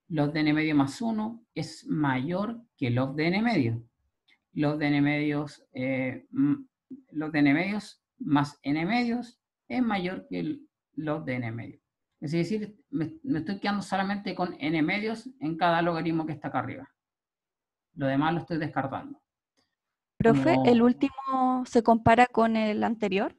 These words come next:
Speaker 2: ¿Con el que, digamos, tiene más uno, más n
Speaker 1: Claro.
Speaker 2: medio, más dos?
Speaker 1: Claro.
Speaker 2: Ah, ya.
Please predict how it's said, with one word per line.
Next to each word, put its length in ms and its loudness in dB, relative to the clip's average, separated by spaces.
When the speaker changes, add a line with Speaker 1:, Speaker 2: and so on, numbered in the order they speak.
Speaker 2:
¿Con 160 -2
el 80 2
que, 140 0
digamos, 340 -2
tiene 200 -4
más 160 -2
uno, 580 -4
más 180 -4
n 80 -2
Speaker 1:
Claro. 200 0
Speaker 2:
medio, 320 -10
más 120 -8
dos? 160 -16
Speaker 1:
Claro. 360 2
Speaker 2:
Ah, 120 -2
ya. 140 -10